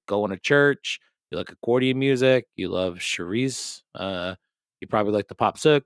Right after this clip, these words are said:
shit, and your mom's probably mad abusive and has thrown a sandal at your head in the past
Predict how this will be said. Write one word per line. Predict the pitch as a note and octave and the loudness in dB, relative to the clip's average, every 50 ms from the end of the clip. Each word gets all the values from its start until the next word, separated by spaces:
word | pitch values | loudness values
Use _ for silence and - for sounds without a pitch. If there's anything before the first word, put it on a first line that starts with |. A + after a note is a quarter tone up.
| _ | _
shit, | - - - | -4 -2 -2
and | A2+ G2 | 0 0
your | G2+ G#2 | -2 -2
mom's | G#2+ A2 A2+ A2 G2+ - | 0 0 0 0 -2 -2
probably | - A#2+ A2+ A2 A2 A2 | 0 2 2 4 2 2
mad | G#2+ A2+ A2+ A#2+ | 0 0 0 0
abusive | A2+ G2+ G2+ A#2 A#2 - - A#2+ A#2 G#2 | 0 0 0 0 0 0 0 0 0 0
and | A2 - | -2 -4
has | F2+ - | -4 -6
thrown | - - A2+ A2 | -6 -4 -4 -2
a | F#2+ | -2
sandal | - - - C3 B2+ B2 A2+ F#2+ | -2 -2 -2 -2 0 0 0 0
at | C2+ | 0
your | C2+ F2+ F#2+ | -2 -4 -4
head | F#2+ A2 F#2+ G2 | -2 -2 -2 -4
in | G2 | -4
the | F#2+ F#2+ | -6 -6
past | - A2+ G#2 F#2 G2 - - - - | -4 -4 -2 -2 -4 -6 -8 -14 -18